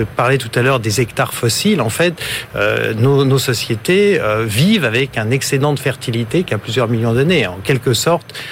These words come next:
c'est une image, hein. Mais quand vous tournez le, la clé de contact de votre voiture, vous brûlez des bûches qui ont plusieurs millions d'années et on pourra plus utiliser ce capital-là.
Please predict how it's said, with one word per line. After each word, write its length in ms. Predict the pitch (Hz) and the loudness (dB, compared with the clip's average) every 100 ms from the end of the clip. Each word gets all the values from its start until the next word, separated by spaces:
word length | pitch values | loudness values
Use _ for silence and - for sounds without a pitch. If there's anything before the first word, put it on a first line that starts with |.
| - | -14
c'est 240 | - - 104 | -8 -2 2
une 100 | 131 | 4
image, 380 | 156 160 110 113 | 4 4 0 -2
hein. 100 | 120 - - - | -4 -8 -14 -4
Mais 200 | 117 123 | -2 -2
quand 220 | - 135 | 0 -2
vous 180 | 117 120 | 0 -2
tournez 640 | - 165 131 135 156 160 | 0 0 2 2 2 2
le, 200 | 135 110 | 2 0
la 120 | 117 110 | 0 -2
clé 180 | - | -2
de 60 | 131 | -2
contact 400 | 123 113 151 117 | -2 -2 -2 -2
de 100 | 113 | 0
votre 220 | 113 117 | 0 0
voiture, 520 | 101 117 104 185 226 | 0 -2 0 0 2
vous 140 | 131 120 | 2 0
brûlez 440 | 110 107 143 170 | 0 2 4 2
des 160 | 175 120 | 2 0
bûches 400 | 110 160 202 - | 2 2 0 -2
qui 60 | 123 | -4
ont 80 | |
plusieurs 340 | 107 117 131 156 | -4 -2 0 2
millions 260 | 151 151 | 2 2
d'années 360 | 143 127 127 113 | 2 2 0 0
et 80 | 117 | 0
on 80 | 117 | -2
pourra 300 | 110 117 120 | 0 -2 -2
plus 300 | - 220 214 | 0 2 2
utiliser 580 | 135 - 123 117 147 185 | 0 -4 -4 0 0 0
ce 220 | - 127 | 0 0
capital-là. 840 | 117 127 - 117 120 101 107 135 | 0 -2 -2 -2 -2 -2 0 -2